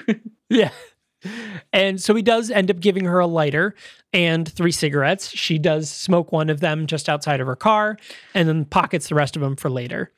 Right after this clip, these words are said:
Speaker 1: I, I also
Speaker 2: So
Speaker 1: think it's funny that they made a point to have her do that thing where, like, she takes one puff and starts coughing. Is a, like, she clearly doesn't smoke y-, regularly. And I'm like,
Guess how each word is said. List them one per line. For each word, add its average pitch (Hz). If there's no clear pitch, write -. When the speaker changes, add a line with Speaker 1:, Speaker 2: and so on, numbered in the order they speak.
Speaker 1:
I, 127
I 139
also 165
Speaker 2:
So 170
Speaker 1:
think 143
it's 143
funny 127
that 113
they 113
made 117
a 127
point 120
to 117
have 107
her 107
do 107
that 101
thing 101
where, 95
like, 95
she -
takes 107
one 107
puff 110
and 95
starts 95
coughing. 117
Is 110
a, 104
like, 95
she -
clearly 110
doesn't 98
smoke 101
y-, 107
regularly. 104
And 104
I'm 107
like, 107